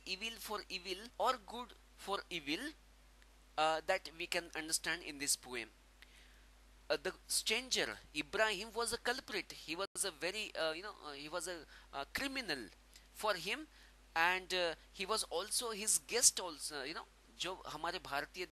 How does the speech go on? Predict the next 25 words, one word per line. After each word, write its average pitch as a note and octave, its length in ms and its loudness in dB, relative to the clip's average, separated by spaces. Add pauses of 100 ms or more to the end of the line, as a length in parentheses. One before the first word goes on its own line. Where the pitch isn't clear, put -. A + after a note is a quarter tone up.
(160)
देश D#3+ 260 2
में E3+ 160 -4
देखते C#3+ 320 -6
हैं D#3 200 -4 (320)
कि G#3 220 -6 (240)
अतिथि G#3+ 480 -4
देवो C#3+ 280 -6
भव, B2 140 -8 (520)
तो G3+ 200 -2 (400)
दुश्मन F3 320 4
को A3 240 -6
भी A#3 160 -4
हम G3+ 180 -6
अपने F#3 260 -6
घर C#3 180 -8
में E3 220 -6 (260)
रखने C3+ 320 -4
के D3 140 -12
लिए E3 120 -2
तैयार B2+ 380 -2
हो B2 240 -12
जाते। A2+ 360 -8 (320)
तो - 80 -14
इसीलिए E3+ 580 2 (320)
वो E3+ 280 -8